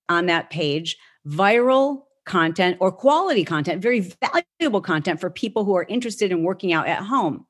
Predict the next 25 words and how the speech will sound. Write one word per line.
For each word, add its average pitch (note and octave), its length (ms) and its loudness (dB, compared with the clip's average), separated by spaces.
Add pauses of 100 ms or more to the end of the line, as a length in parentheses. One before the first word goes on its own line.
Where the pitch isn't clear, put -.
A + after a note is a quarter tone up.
(220)
So - 160 -2
that A#3 180 4
drives G#3+ 320 2 (220)
all C#4 240 0
this C#4 160 2
traffic G#3+ 400 0
to F#3+ 100 -6
one F#3+ 260 0
page F3 380 -2
where D#3+ 140 -4
people F3+ 320 -4
are, D#3+ 240 0 (280)
these A3+ 200 -2
are B3+ 40 2
people A#3+ 240 -4
who G3 100 2
are G3+ 100 -6
interested A#3+ 440 0
in F3 120 0
working F3+ 260 0
at - 80 -6
home. F3+ 320 0
Well, D#3+ 240 2
I F#3 140 4
sell, F#3 480 0